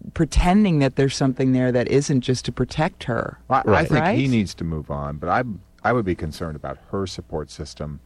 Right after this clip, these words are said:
Speaker 1: Mm-hmm.
Speaker 2: if he has any contact with her family, if she, what type of medical or psychiatric or psychological treatment is she getting for the
Speaker 1: Mm-hmm.
Speaker 2: amnesia, um,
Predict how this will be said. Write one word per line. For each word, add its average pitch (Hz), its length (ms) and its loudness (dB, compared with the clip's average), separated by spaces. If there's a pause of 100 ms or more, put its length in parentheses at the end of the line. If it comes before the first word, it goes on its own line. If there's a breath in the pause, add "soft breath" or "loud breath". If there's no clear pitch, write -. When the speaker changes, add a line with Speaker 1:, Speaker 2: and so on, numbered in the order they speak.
Speaker 1:
Mm-hmm. 147 360 2
Speaker 2:
if - 80 -14
he 92 100 -4
has 78 160 -8
any 92 160 -6
contact 85 500 -8
with 73 120 -14
her 78 160 -8
family, 113 760 -4
if 71 80 -14
she, - 160 -20
what 82 180 -14
type 76 200 -14
of 69 100 -12
medical 113 460 -2
or 87 180 -4
psychiatric 85 760 -6 (220)
or 73 160 -18
psychological 73 600 -14
treatment 85 360 -10
is 71 80 -14
she - 240 -12
getting 104 380 -6
for 143 60 0
the 147 40 2
Speaker 1:
Mm-hmm. 143 200 2
Speaker 2:
amnesia, 101 680 -6 (580 soft breath)
um, 78 520 -14